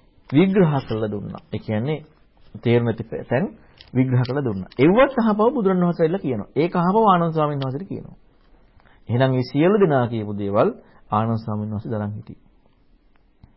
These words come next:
එතකොට බලන්න ඒ කාලේ කච්චනගත ස්වාමීන් වහන්සේ බලන්න මේ, මේ, මේ ධර්මයේ තේරුම් ගත්ත කෙනාගේ වටිනාකම, ධර්මය අවබෝධ කරගත්ත කෙනාගේ වටිනාකම කියන්නේ දැන් කච්චාලංගත ස්වාමීන් වහන්සේ තමයි පින්වතුනි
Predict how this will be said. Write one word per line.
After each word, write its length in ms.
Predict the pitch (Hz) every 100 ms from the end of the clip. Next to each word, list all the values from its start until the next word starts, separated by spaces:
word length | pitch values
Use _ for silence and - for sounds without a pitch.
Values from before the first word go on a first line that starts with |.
| _ _ _ _ _ - _ _ - -
එතකොට 280 | 139 175 151
බලන්න 240 | 139 156
ඒ 100 | 127
කාලේ 320 | 120 135 131
කච්චනගත 540 | 110 104 - 113 113 117
ස්වාමීන් 320 | 113 113 117
වහන්සේ 480 | 117 120 117 98 113 240 -
බලන්න 340 | 104 117 156
මේ, 180 | 135 110
මේ, 160 | 104 - - -
මේ 160 | 110
ධර්මයේ 340 | 101 104 135 139
තේරුම් 260 | 113 120
ගත්ත 180 | 127 127
කෙනාගේ 360 | 135 131 135 139
වටිනාකම, 540 | 107 123 127 104 98
ධර්මය 300 | 107 104 113
අවබෝධ 240 | 117 110 113
කරගත්ත 360 | 117 117 117
කෙනාගේ 280 | 117 120 123
වටිනාකම 480 | 101 123 131 117 107
කියන්නේ 440 | 107 98 95 151 277 - - _ - _ _ _ _ _ _ _ - - _
දැන් 220 | 127 123
කච්චාලංගත 680 | 113 107 - 139 143 139 147
ස්වාමීන් 420 | 139 139 143 139
වහන්සේ 280 | 135 135 143
තමයි 240 | 135 139
පින්වතුනි 500 | 151 135 139 101 104